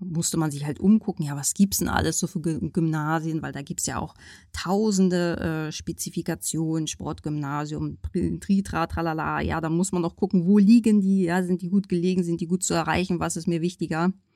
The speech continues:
Und wir haben uns dann, äh, ja, für ein sehr begehrtes Gymnasium, äh, in der Nähe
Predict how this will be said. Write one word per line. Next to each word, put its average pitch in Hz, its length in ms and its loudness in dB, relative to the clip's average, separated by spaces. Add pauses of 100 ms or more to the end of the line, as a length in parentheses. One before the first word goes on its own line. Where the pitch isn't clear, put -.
(720)
Und 180 380 6
wir 170 140 2
haben 175 160 4
uns 180 160 0
dann, 165 400 0
äh, 151 320 -4
ja, 147 180 -4
für - 140 -4
ein 165 60 2
sehr 170 180 4
begehrtes 156 420 -2
Gymnasium, 156 800 -4
äh, 143 340 -12
in 156 120 -2
der 143 320 -6
Nähe 175 680 4